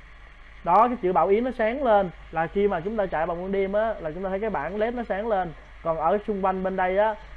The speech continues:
là nó sẽ có mấy cái đèn led của cái thành xe nè. Đó, đây là chiếc Saco Movium hai không mười tám, anh em, hai không mười tám, hai không mười chín.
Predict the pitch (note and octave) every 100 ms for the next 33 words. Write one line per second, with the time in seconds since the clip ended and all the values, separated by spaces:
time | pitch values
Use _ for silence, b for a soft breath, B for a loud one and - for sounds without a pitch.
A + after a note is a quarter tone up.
0 | - D#3 E3+ F#3+ F3+ G3+ A3+ A3+ A3 A#3
1 | A#3 E3+ D#3 D#3+ G#3+ - - D#3 D3 E3
2 | G3+ G#3+ D#3+ F3+ F3+ F#3 F3 D3+ C#3 -
3 | - - D3+ E3+ G#3 F#3 D#3+ G#3 A3 F3+
4 | E3+ F3+ F3 F3 F3 F3+ F3 E3+ E3 E3+
5 | F3 E3 D3+ - - E3+ F#3+ C4 G3 E3+
6 | E3+ E3 D#3+ D#3 D3+ D#3+ D#3 E3 C#3+ E3
7 | A3+